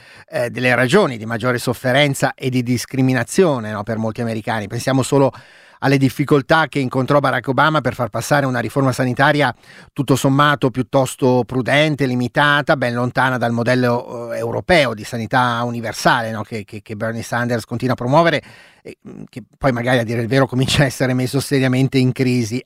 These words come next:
anche in alcuni paesi europei. Comunque in questi ultimi anni sono aumentati, eh, i costi, soprattutto per le famiglie, i costi della sanità, che aumenteranno tra l'altro ulteri-, ah, ulteriormente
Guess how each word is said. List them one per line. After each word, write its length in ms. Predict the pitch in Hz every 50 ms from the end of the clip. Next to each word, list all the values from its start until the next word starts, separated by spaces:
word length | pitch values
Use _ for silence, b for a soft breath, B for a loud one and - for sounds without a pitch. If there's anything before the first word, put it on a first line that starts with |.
| _ -
anche 420 | 139 147 139 135 131 127 117 -
in 100 | 131 117
alcuni 300 | 117 113 - 123 120 113
paesi 280 | 98 117 107 104 95 104
europei. 400 | 101 98 92 - - 98 98 95
Comunque 460 | - 220 240 254 226 - 160 139 - B B B B B B B B B B
in 80 | B
questi 200 | 185 226 175 214
ultimi 280 | 226 196 214 214 202 185
anni 380 | 175 180 185 180 180 185 175 151
sono 640 | - - - 160 151 151 151 147 147 147 156 - _
aumentati, 1200 | - 151 151 147 151 160 160 151 139 - 170 156 156 151 151 151 147 - - 160 156 156 156 160 -
eh, 400 | - 160 147 139 135 135 131 131
i 140 | 131 127 117
costi, 480 | - - - 113 - - - - 117 -
soprattutto 540 | - 123 104 117 113 - 135 139 127 143 120
per 120 | 123 120
le 100 | 120 113
famiglie, 460 | - 135 131 151 185 214 226 220 185
i 60 | 123
costi 260 | - - 110 101 - 120
della 140 | 120 110
sanità, 420 | 98 - 123 123 120 - 196 202 202
che 120 | - 147
aumenteranno 500 | 131 131 131 123 - 139 147 165 160 147
tra 100 | 123 143
l'altro 200 | 147 156 147 156
ulteri-, 360 | 147 135 - 143 139 139 143 -
ah, 220 | - 151 135 131
ulteriormente 880 | 135 131 127 - - 139 139 135 127 135 165 185 180 151 - 147 127